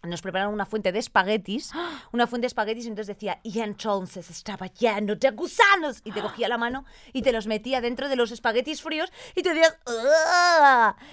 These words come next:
Speaker 1: Y así con muchas
Speaker 2: Oye,
Speaker 1: cosas.
Speaker 2: qué padres tan graciosos
Speaker 1: Tía,
Speaker 2: y tan
Speaker 1: era
Speaker 2: divertidos.
Speaker 1: genial, era
Speaker 2: ¿Y
Speaker 1: un
Speaker 2: fuiste eso? ¿Fue tu primer Halloween?
Speaker 1: Fue mi primer Halloween, pero iba
Speaker 2: De ahí fue todo para abajo, tía, normal.
Speaker 1: No, claro, pero lo que te quiero decir es que iba disfrazada horrenda, o sea, que lo que tú estás
Speaker 2: Da
Speaker 1: diciendo
Speaker 2: igual,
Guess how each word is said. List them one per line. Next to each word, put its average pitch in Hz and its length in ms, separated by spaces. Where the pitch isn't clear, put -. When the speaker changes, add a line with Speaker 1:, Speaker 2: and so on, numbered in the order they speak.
Speaker 1:
Y 277 140
así 269 240
con 339 260
muchas 339 360
Speaker 2:
Oye, 190 100
Speaker 1:
cosas. 233 440
Speaker 2:
qué 208 160
padres 214 280
tan 262 180
graciosos 247 400
Speaker 1:
Tía, 277 260
Speaker 2:
y 269 40
tan 247 100
Speaker 1:
era 247 220
Speaker 2:
divertidos. 262 300
Speaker 1:
genial, 262 340
era 240 100
Speaker 2:
¿Y 262 40
Speaker 1:
un 294 100
Speaker 2:
fuiste 302 300
eso? 359 180
¿Fue 269 140
tu 311 80
primer 403 260
Halloween? 359 400
Speaker 1:
Fue 254 140
mi 262 100
primer 262 280
Halloween, 262 420
pero 233 260
iba 233 300
Speaker 2:
De 202 120
ahí 196 280
fue 220 180
todo 208 180
para 226 140
abajo, 196 300
tía, 208 240
normal. 196 320
Speaker 1:
No, 151 160
claro, 156 280
pero 165 200
lo 156 120
que 165 60
te 160 100
quiero 160 120
decir 180 100
es 170 80
que 190 120
iba 175 60
disfrazada 175 540
horrenda, 175 420
o 151 40
sea, 170 160
que 165 80
lo 156 140
que 156 100
tú 170 160
estás 196 180
Speaker 2:
Da 196 80
Speaker 1:
diciendo 208 220
Speaker 2:
igual, 208 60